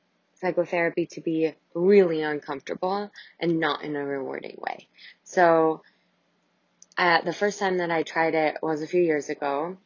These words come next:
I had gone to therapy before. I'd only really ever found one really good therapist, and she was in England, and I only saw her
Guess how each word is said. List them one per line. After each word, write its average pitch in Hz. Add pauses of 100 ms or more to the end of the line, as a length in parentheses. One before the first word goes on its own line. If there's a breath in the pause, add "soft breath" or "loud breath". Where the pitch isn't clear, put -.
I 170
had 170
gone 196
to 190
therapy 170
before. 160
I'd 160
only 175
really 160
ever 151
found 147
one 147
really 143
good 143
therapist, 143
and 143
she -
was 143
in 147
England, 139
and 143
I 139
only 139
saw 139
her 135